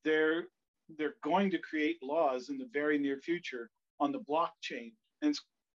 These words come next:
quite possibly going to stifle innovation because they don't know a darn thing about cybersecurity. So if we're going to, to really focus on who we need to talk to and enlighten,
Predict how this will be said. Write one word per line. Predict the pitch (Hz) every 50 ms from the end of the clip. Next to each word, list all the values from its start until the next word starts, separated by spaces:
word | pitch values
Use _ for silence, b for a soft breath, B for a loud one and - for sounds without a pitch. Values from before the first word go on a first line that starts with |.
| _ -
quite | - 208 196 196 -
possibly | 180 175 185 185 - - 151 147 147 135
going | 127 143 147 147 147
to | 131
stifle | 123 - - - - 139 156 156 - 165 170 156
innovation | 147 151 151 139 139 143 160 156 - - 135 - _ b b b b -
because | - - - 190 160
they | 175 175 165
don't | - 190 202 220 220 208
know | 196 196 190 175
a |
darn | - 170 175 175 180 180 - -
thing | 190 180
about | 175 160 165 160 170 -
cybersecurity. | - - 156 147 143 151 147 - - - - - 170 170 170 156 127 120 107 -
So | - - 190 170 180 180 - -
if | 156 - _ -
we're | 151 147 _ _ -
going | - 196 220 220 214 220 214 214
to, | - 196 185 180 170 170 170 - _ _ _ _ _ _ _ _ -
to | - 147 135
really | 127 147 170 175 170 151
focus | 151 160 160 165 160 - 170 160 - -
on | 147 139 131
who | 131 151 165
we | 156 156 147
need | 151 151 156 151
to | 160
talk | 151 - 147 147 143 - - -
to | - 156 156 151 151 147
and | 123 120
enlighten, | 120 117 _ - 135 143 160 170 - 156 170 170 165